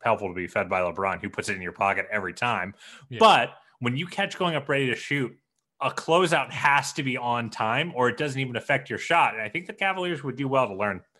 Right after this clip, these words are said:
Speaker 1: from that.
Speaker 2: Yeah, and you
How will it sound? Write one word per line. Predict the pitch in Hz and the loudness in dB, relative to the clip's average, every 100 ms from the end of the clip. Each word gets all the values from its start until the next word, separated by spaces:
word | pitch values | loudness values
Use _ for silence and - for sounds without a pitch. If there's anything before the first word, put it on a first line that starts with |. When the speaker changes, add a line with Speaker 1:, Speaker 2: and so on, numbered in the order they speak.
| _ - | _ -8
Speaker 1:
from | 90 | -8
that. | 87 107 - _ _ _ _ _ - | -8 -12 -14 _ _ _ _ _ -4
Speaker 2:
Yeah, | 196 165 | -2 0
and | 107 117 123 127 127 113 | -2 -4 -4 -6 -10 -8
you | 123 131 | -4 -4